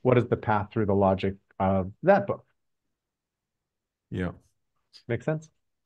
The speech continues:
Speaker 2: It, it, it makes sense. It's sort of like chicken and egg, really, isn't it? I mean, we,
Speaker 1: It's
Speaker 2: we're
Speaker 1: very much, it's very much like inventing the chicken while bake-, while poaching the egg sort of thing. It's like, ah, a little, little puzzling here.
Speaker 2: Yeah.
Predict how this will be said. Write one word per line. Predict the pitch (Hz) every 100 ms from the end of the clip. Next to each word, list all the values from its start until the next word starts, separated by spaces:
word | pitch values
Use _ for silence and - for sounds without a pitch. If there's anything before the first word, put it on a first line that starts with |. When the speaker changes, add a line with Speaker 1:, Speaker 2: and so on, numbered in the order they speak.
| _ _ -
Speaker 2:
It, | 131 131
it, | 143 139
it |
makes | 139 135 -
sense. | 127 101 -
It's | 95 -
sort | 110
of | 101
like | 95 -
chicken | 127 113 92
and | 90
egg, | 95 90 85
really, | 85 82 82
isn't | 85 98
it? | 80 - - -
I |
mean, | 87 87
we, | 90
Speaker 1:
It's | 147
Speaker 2:
we're | 95 95
Speaker 1:
very | 180 214
much, | 139 147 131 - -
it's | 127 143 123
very | 104 98 170 180
much | 156 123
like | 117 110
inventing | 107 104 120 123 117
the |
chicken | 110 123 123 120 110 107 101
while | 104 101 98
bake-, | 107 107 -
while | 110 101 95 92
poaching | - 107 - 98
the | 95
egg | 101 90 95
sort | - 98
of | 90
thing. | 101 92 85 92
It's | -
like, | 95 95 -
ah, | 135 139 120 113 101
a | 98
little, | 120 117 107
little | 131 127
puzzling | - 110 95 90
here. | 87 87 98 - _
Speaker 2:
Yeah. | -